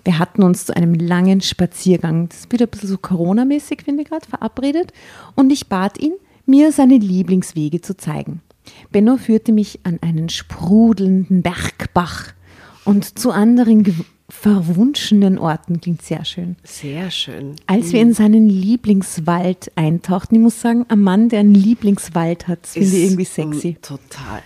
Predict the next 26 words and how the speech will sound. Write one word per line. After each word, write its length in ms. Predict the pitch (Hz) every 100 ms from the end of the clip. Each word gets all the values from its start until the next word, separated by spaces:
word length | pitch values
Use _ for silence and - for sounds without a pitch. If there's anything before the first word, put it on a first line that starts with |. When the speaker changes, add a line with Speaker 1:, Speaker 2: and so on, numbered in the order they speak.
| -
Speaker 1:
Ja, 220 | 196 190
als 340 | 196 214 226 -
wir 80 | 226
in 100 | 220
seinen 380 | 226 226 226
Lieblingswald 880 | 226 240 262 240 226 190 190 202 208 - - 932 494
Speaker 2:
<laughs> 320 | 480 - -
Speaker 1:
nicht 240 | 240 - -
hineinspazierten 1080 | 269 190 196 - - 202 - 190 190 202
oder 140 | 185 190
so, 140 | 185
sondern 340 | 175 175 165 - _ _
Speaker 2:
Ein- 180 | 139 139
Speaker 1:
eintauchten, 1400 | 175 190 202 190 - 196 160 147 156 - - 175 185 190 -
Speaker 2:
Mhm. 280 | 160 147 160
Speaker 1:
schob 520 | - - - 208 202 -
ich 200 | 170 -
meine 320 | 180 180 170 160
Hand 300 | 175 185 -
in 180 | 190 175
seine 540 | 165 170 180 180 185 _
und 240 | 185 170 -
war 100 | 170
glücklich, 540 | 180 165 - 170 - _ _ _ - -
dass 140 | 277
Speaker 2:
Mhm, 60 | 208